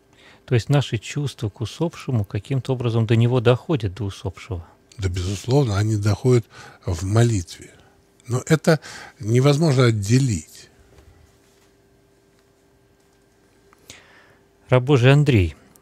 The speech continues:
Speaker 1: как остановить ритм гонки и спешки из-за жизни в большом городе?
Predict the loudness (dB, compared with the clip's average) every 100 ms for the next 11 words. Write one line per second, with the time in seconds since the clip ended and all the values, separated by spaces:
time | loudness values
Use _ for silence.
0 | -2 2 2 0 0 2 4 4 2 -2
1 | -4 -2 -2 0 0 2 4 4 2 -4
2 | -10 -12 _ -6 -6 -2 0 0 -2 -14
3 | -4 -4 0 0 0 -4 -2 -2 0 -2
4 | -2 -4 -4 0 -2 -2 -8